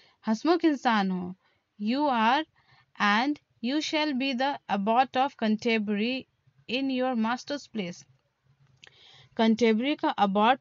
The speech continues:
तो तुम्हें होना चाहिए था, अपने master की जगह पर, अपने मालिक की जगह पर।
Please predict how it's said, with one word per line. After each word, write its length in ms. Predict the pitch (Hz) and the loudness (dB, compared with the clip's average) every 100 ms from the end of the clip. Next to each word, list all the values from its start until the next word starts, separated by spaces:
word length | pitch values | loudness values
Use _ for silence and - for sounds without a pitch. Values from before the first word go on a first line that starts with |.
| - | 0
तो 180 | 254 294 | 0 0
तुम्हें 560 | - 262 247 240 302 | -2 0 0 2 0
होना 340 | 320 302 285 277 | 0 0 -2 -2
चाहिए 500 | 247 254 226 208 190 | -4 -4 -2 -4 -6
था, 280 | - 202 190 _ _ _ _ | -10 -14 -14 _ _ _ _
अपने 320 | - 202 240 | -10 -8 -4
master 480 | 277 214 208 - 302 | -4 -2 -4 -6 -6
की 160 | 302 311 | -2 -2
जगह 320 | 277 254 226 | -2 -6 -8
पर, 260 | 208 196 208 _ _ | -10 -12 -14 _ _
अपने 420 | 214 - 233 285 392 _ _ _ _ _ _ _ | -10 -6 -6 -4 -6 _ _ _ _ _ _ _
मालिक 360 | 226 233 294 330 | -2 0 0 -2
की 120 | 302 | -4
जगह 320 | 254 240 220 | -4 -4 -4
पर। 240 | 185 - | -6 -8